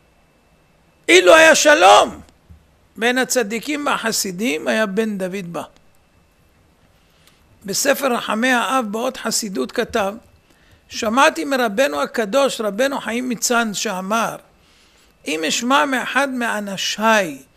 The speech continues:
שיאמר שדווקא ריבו הוא הצדיק, ואין עוד, אעבירנו משורשו.'" כמו שאומרים אצל ברסלב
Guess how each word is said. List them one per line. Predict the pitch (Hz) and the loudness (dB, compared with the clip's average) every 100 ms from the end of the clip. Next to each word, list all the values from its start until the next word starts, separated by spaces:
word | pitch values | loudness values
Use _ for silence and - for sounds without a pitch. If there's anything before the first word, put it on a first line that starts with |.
| _ _ _ | _ _ _
שיאמר | - 185 185 202 254 240 | -14 -12 -10 -4 -4 -4
שדווקא | - 170 233 269 - 240 | -6 -6 -4 -4 -2 -2
ריבו | 214 208 175 165 - | -2 -4 -6 4 8
הוא | 311 262 | 8 4
הצדיק, | 214 - 196 185 190 - - _ _ _ _ _ | 0 -2 -4 -6 -8 -10 -20 _ _ _ _ _
ואין | 160 226 339 - | -2 6 6 6
עוד, | 240 269 320 - - _ _ _ _ _ _ _ _ _ _ _ _ 240 | 6 8 6 4 -8 _ _ _ _ _ _ _ _ _ _ _ _ 4
אעבירנו | 247 240 240 254 254 311 339 320 | 4 4 2 2 4 4 4 -2
משורשו.'" | 311 - - 285 247 - 311 262 - - _ _ _ _ _ _ _ _ _ _ _ _ _ _ _ _ _ _ _ _ _ _ | -2 -2 0 2 2 4 6 6 4 -6 _ _ _ _ _ _ _ _ _ _ _ _ _ _ _ _ _ _ _ _ _ _
כמו | - 214 226 | -10 -4 -4
שאומרים | - 196 208 262 240 196 - _ _ _ _ _ _ - | -4 -6 -4 -4 -4 -8 -16 _ _ _ _ _ _ -20
אצל | - 220 185 | -8 -6 -2
ברסלב | 208 285 - 277 262 214 | 4 4 4 2 0 0